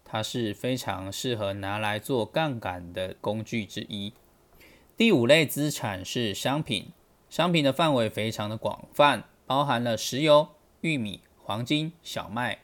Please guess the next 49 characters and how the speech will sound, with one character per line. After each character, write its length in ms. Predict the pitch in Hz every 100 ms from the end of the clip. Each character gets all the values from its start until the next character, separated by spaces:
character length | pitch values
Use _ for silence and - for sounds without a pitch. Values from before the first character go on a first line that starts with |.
| _
大 180 | 120 117
豆、 340 | 110 120 101 - _
咖 200 | - 123
啡、 300 | 127 127 127 - _ -
矿 280 | 170 147
产 240 | 117 95 90
等 220 | - 110 127
等。 200 | 113 - _ _ _ _ - - -
在 160 | 180
这 120 | 185 185
边， 340 | 190 185 185
小 180 | 160 113
朋 120 | 131
友 120 | 131
只 120 | 117
要 120 | 107 113
记 160 | 123
住， 180 | 117 117
商 300 | - 147 160
品 140 | 143
的 80 | 104
投 240 | 101 104 110
资 300 | 127 131 127
非 260 | 147 165
常 180 | 165 131
的 100 | 120
困 280 | - 147 120
难， 260 | 107 107 147 - - _
除 160 | -
非 280 | 131 160 160
是 180 | 160 160
对 180 | 170 151
某 240 | 113 -
个 140 | 113 127
领 200 | 120 107
域 80 | 123
有 120 | 95
非 280 | - 156 185
常 280 | 143 117
深 240 | 120 131 135
入 200 | 139 113
且 240 | - -
研 240 | 110 107 117
究 220 | 175 143
的 120 | 113
专 240 | - 143 170
业 140 | 165
人 240 | 117 107
士， 300 | 104 131 117